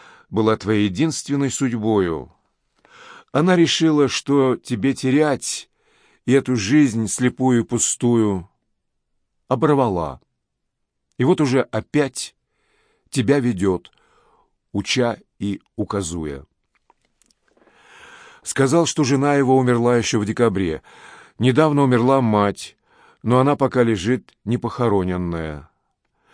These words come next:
Жил он на канале Грибоедова, в сторону за Мариинским театром. Квартира, бывшая дворницкая, в одноэтажной каменной пристройке в глубине двора.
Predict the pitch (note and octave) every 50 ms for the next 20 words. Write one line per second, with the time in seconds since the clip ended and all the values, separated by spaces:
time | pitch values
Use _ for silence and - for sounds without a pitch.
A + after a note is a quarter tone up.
0 | - - - - - _ _ - G2 G2 C3+ E3+ E3+ D#3 D#3 D3+ C#3+ C#3 - -
1 | A#2+ B2+ B2 - B2+ B2+ C3+ C3+ C3 C3 A2+ A2+ C3 B2 B2 C3 C3+ B2+ A#2+ G2+
2 | F2+ F#2 E2 D#2+ D2 C2 - _ _ _ - - - - _ _ - - - -
3 | - C#3 C#3 C3 B2 A#2+ A#2+ A#2 F2 A#2 A#2 A2+ A2+ A2+ A2+ A2+ A2 - - -
4 | A2 G2 - C3 A#2 G2 F2 - F2 D2+ C#2 A#1+ A1 - - _ _ _ _ _
5 | _ _ _ _ _ _ _ _ _ _ _ - - - - - _ _ _ _
6 | _ - - D3+ D#3+ D3+ - - E3+ E3 D#3+ D#3 D3+ D3 C#3 - - _ _ _
7 | _ _ _ _ _ _ _ _ _ _ _ _ _ _ _ - G#2+ B2+ E3+ D#3+
8 | - - C#3+ C3+ B2+ A2 G2 G#2+ C3 D3+ D3 C#3+ C3+ C3 - - - - B2+ A#2+
9 | A#2+ A#2 A2 G2 F2 - _ _ _ _ _ _ _ - - - - - - -
10 | - - - A2+ C3 A2+ C3+ C#3 C3+ - D3+ D3+ D3 A#2+ C3 B2+ - C#3 C3 B2+
11 | B2 A#2 A#2 - - A2+ G#2+ - - C3+ D3 D3 C3+ - - B2+ B2+ A#2+ A2+ -
12 | G#2+ G2+ A#2+ A#2+ G#2+ A2+ A2+ G#2+ A2+ A2+ G2+ G#2+ A#2+ A2+ G2 F#2 E2+ D#2 C#2+ C2+
13 | -